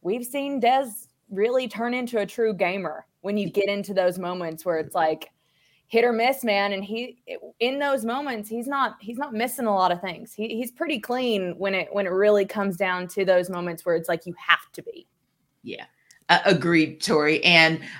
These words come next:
Speaker 2: I like to call it, and I think you may, may have even said it earlier, or someone said it earlier, we saw a maturation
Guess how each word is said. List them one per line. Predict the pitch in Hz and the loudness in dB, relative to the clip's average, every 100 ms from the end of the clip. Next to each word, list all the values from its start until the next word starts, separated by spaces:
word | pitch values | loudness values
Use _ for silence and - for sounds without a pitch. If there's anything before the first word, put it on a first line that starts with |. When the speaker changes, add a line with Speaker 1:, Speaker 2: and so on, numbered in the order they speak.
| _ | _
Speaker 2:
I | 185 240 | 10 12
like | 240 226 | 10 8
to | |
call | 190 208 185 | 2 6 6
it, | 170 151 | 6 4
and | - 156 | 4 6
I | - | 4
think | 214 214 | 4 2
you | 254 | 2
may, | 233 269 233 175 | 4 4 4 2
may | 208 | 2
have | 240 | 2
even | 196 175 | 0 -2
said | 175 202 160 | 2 4 4
it | 131 | 4
earlier, | 180 202 175 156 | 6 6 6 6
or | 147 | 6
someone | 190 214 175 | 4 2 2
said | 180 165 | 2 2
it | - | 4
earlier, | 202 190 175 160 147 - _ _ | 6 6 4 2 0 -4 _ _
we | - | -2
saw | - 277 208 | 2 4 6
a | 151 | 6
maturation | 147 208 247 190 175 226 - 185 170 156 | 8 6 6 0 2 4 2 2 2 0